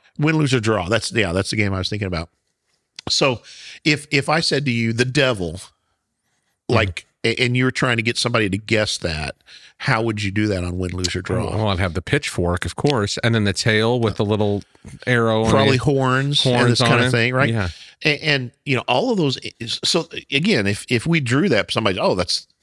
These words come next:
Speaker 1: the devil," you know, we just, like I said, we just, uh, in real time, we just, uh, passed Halloween. Somebody could have dressed up with red horns and a tail and all this kind of stuff. And so, "Oh, that, I immediately know what you're being, what, what you're referring to." But that image that comes to us isn't,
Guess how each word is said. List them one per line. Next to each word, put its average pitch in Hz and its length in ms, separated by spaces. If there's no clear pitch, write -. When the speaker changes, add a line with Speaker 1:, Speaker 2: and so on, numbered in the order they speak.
Speaker 1:
the 107 220
devil," 98 400
you 107 100
know, 95 300
we 117 120
just, 113 240
like 110 120
I 104 60
said, 110 200
we 101 80
just, 107 400
uh, 92 240
in 117 160
real 151 200
time, 107 400
we 107 120
just, 104 420
uh, 90 200
passed 104 420
Halloween. 104 520
Somebody 101 260
could 95 120
have 92 120
dressed 98 300
up 104 200
with 104 140
red 123 240
horns 113 440
and 113 80
a 104 40
tail 107 420
and 101 100
all 95 60
this 107 80
kind - 120
of - 20
stuff. 104 160
And 107 100
so, - 100
"Oh, 104 300
that, 113 240
I 117 100
immediately 123 480
know 104 120
what 104 200
you're 101 80
being, 92 240
what, 110 340
what 123 180
you're 104 100
referring 185 400
to." 87 200
But - 120
that 202 160
image 151 380
that 104 120
comes 190 280
to 110 80
us 101 120
isn't, 127 220